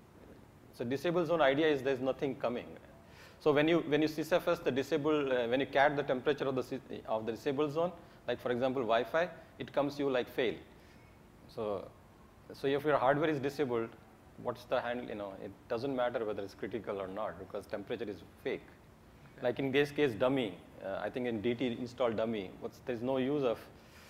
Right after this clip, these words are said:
Speaker 1: really processing.
Speaker 2: Okay.
Speaker 1: Does it make sense?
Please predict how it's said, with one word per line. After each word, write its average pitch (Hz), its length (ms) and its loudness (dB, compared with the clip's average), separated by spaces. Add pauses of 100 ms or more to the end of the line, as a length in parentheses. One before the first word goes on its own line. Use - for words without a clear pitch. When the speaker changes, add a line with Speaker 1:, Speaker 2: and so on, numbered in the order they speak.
(800)
Speaker 1:
really 127 240 0
processing. 110 640 -4 (1300)
Speaker 2:
Okay. 135 300 -18 (1600)
Speaker 1:
Does 110 140 -10
it 113 40 -8
make 113 160 -8
sense? 143 280 -12